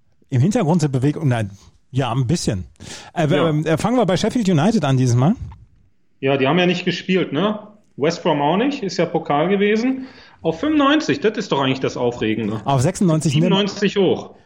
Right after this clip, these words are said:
Speaker 1: Auf sechsundneunzig nimm es, ne?
Speaker 2: Nimm es, ja. <laughs> Da weiß niemand, wie man das ausspricht.
Speaker 1: <laughs> Aber auf fünfundneunzig durch dieses unfassbare vier zu null am Wochenende der F C Schalke null vier ist hoch auf fünfundneunzig.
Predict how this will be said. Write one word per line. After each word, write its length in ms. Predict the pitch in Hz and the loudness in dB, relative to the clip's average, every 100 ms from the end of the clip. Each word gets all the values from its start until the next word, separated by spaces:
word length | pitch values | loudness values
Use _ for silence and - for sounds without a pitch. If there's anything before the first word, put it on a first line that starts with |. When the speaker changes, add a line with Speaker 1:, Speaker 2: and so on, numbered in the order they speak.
| _ | _
Speaker 1:
Auf 140 | 127 | -4
sechsundneunzig 640 | - 175 - 147 135 147 127 | -4 -2 0 2 2 0 2
nimm 220 | 151 180 | 2 2
es, 220 | 107 - _ _ - | 0 -4 _ _ -2
ne? 200 | 127 208 _ _ _ _ _ _ | 0 0 _ _ _ _ _ _
Speaker 2:
Nimm 260 | 131 185 175 | 0 2 2
es, 160 | - | 0
ja. 100 | 147 - 220 226 131 | -2 -2 0 0 -2
<laughs> 380 | - 190 185 160 | -6 -6 -4 -2
Da 120 | 143 | 0
weiß 240 | 160 170 | 0 0
niemand, 280 | 208 294 233 | 0 0 0
wie 60 | 262 | 0
man 120 | 247 | 0
das 140 | 240 | 0
ausspricht. 720 | 185 214 - - 113 - - - - 127 113 - _ | 0 0 -2 -4 -6 -6 -12 -12 -8 -8 -8 -12 _
Speaker 1:
<laughs> 540 | - - - - - | -18 -16 -18 -16 -8
Aber 200 | - 139 | -4 0
auf 120 | 165 - | -2 0
fünfundneunzig 600 | 226 220 147 151 185 143 | 0 2 2 2 0 0
durch 220 | 151 147 | 0 2
dieses 340 | 165 143 139 - - - - _ _ _ | 2 0 0 -8 -20 -20 -20 _ _ _
unfassbare 960 | 170 269 302 - 165 170 - 139 120 123 | 0 2 2 0 0 -2 -2 0 2 0
vier 220 | - 170 | 0 0
zu 120 | - | 2
null 140 | 160 160 | 2 2
am 160 | 123 | 2
Wochenende 420 | 120 127 120 123 | 2 2 2 2
der 160 | 123 135 | 2 0
F 120 | 143 | -2
C 120 | - | -2
Schalke 320 | 147 143 135 139 | -2 0 2 2
null 160 | 131 | 2
vier 260 | - 131 120 | 2 0 2
ist 180 | 110 143 | 0 0
hoch 180 | 185 | 0
auf 140 | 151 143 | 0 0
fünfundneunzig. 680 | 165 151 143 127 113 98 | 0 2 4 2 0 -6